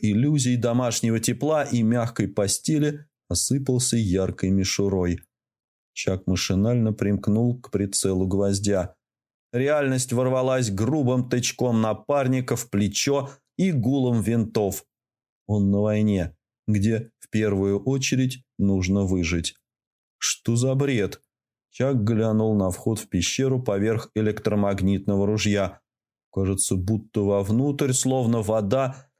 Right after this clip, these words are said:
заливается красный песок. Как такое возможно? В разгар зимы, когда даже вода превращается в твёрдый лёд. Снаружи минус сорок,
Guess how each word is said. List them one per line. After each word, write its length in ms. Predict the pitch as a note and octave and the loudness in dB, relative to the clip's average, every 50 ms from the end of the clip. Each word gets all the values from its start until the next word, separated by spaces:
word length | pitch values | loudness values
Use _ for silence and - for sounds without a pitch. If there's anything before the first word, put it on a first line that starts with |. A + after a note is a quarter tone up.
| _ _ | _ _
заливается 800 | - D3+ C#3 D3 D#3 D3+ D#3 D3+ D3+ D3+ D3 D3 C3+ C#3 - D3 C#3 | -4 -2 0 0 0 0 0 0 0 0 0 0 -2 -2 -2 -2 -4
красный 640 | C#3+ - A2+ G2+ A2+ A2+ A2 G#2+ - - A2+ A2+ | -4 -4 -2 0 0 2 2 0 0 0 0 0
песок. 720 | - - - B2+ B2 - - - A#2 G#2 G2 G2 - - _ _ _ _ _ _ _ _ - | 0 0 -2 -2 0 0 0 0 0 0 0 -2 -6 -12 _ _ _ _ _ _ _ _ -6
Как 220 | - G2+ F#2+ - | -4 -4 -4 -2
такое 400 | - G#2+ G2+ - - A#2 A2+ A2 | -2 -4 -4 -2 -2 0 0 2
возможно? 920 | G#2+ G#2+ A#2 A#2+ A2+ A2 B2 B2+ B2 A2+ G2+ F#2+ F2 G2 G2 F#2 F2+ - _ _ _ _ _ - | 2 2 2 0 0 2 2 2 2 2 2 2 2 0 0 -2 -4 -8 _ _ _ _ _ -4
В 120 | C3 C3 | -2 0
разгар 460 | B2+ C3+ C3 A#2+ A#2+ C3 C3+ C3 A#2 | 0 0 0 0 0 0 0 0 0
зимы, 720 | G#2 G2 G#2 A#2+ A#2+ A#2+ A#2+ C3 D3+ D#3+ C#3+ G#2+ D#2 C2+ - _ _ _ _ _ _ _ | 0 0 0 2 2 2 2 2 2 0 0 -2 -4 -8 -14 _ _ _ _ _ _ _
когда 380 | _ - C3 C3 B2+ C3 C3+ C3 | _ -2 0 0 2 2 2 2
даже 320 | A#2+ C3+ C3 B2+ C3+ C#3 | 2 2 2 2 0 0
вода 360 | C3 C#3 C#3+ C#3 C3 E3+ D#3+ | 0 0 0 0 0 0 0
превращается 880 | C3+ C3 B2 B2 A#2+ B2 B2+ B2+ B2+ - - D3 C#3+ C#3 B2+ - - C3 | 0 0 0 0 0 0 0 0 0 -2 0 0 0 0 0 0 -2 -2
в 80 | B2+ - | -4 -4
твёрдый 580 | - - F#2+ G#2+ A2+ A2 A2 G#2 A#2+ C3 C#3 | -4 -2 0 0 0 0 0 0 0 0 0
лёд. 340 | C#3 C3+ B2 G#2+ F#2+ - - _ _ _ _ _ _ _ _ _ _ _ _ _ | 2 2 2 0 0 -4 -8 _ _ _ _ _ _ _ _ _ _ _ _ _
Снаружи 580 | - - - F2+ F#2+ F#2+ G#2+ A#2+ A2+ A#2+ B2 | -6 -2 -2 0 0 2 2 2 2 2 2
минус 380 | B2 A#2+ A#2 A2+ A#2+ B2 B2+ B2+ | 2 2 2 2 2 2 0 0
сорок, 520 | - - C#3+ C#3+ B2+ A2 G2+ F2 - - | 0 0 0 2 2 0 0 -2 -6 -10